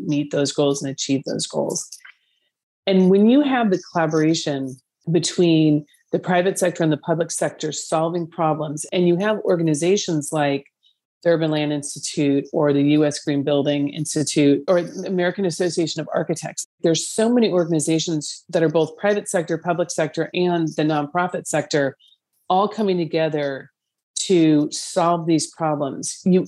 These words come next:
end up having really innovative solutions come up. And then our job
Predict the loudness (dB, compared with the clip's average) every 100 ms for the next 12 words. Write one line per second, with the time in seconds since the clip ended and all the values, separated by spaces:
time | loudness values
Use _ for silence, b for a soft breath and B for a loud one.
0 | 2 4 4 2 0 -2 0 0 0 0
1 | -2 -6 _ -10 0 4 4 4 2 2
2 | 4 2 2 -2 -2 -2 -4 -8 -8 -6
3 | -4 -4 -6 _ B B B -4 0 2
4 | 2 0 0 0 0 -2 -2 2 2 2
5 | 0 0 0 -2 -6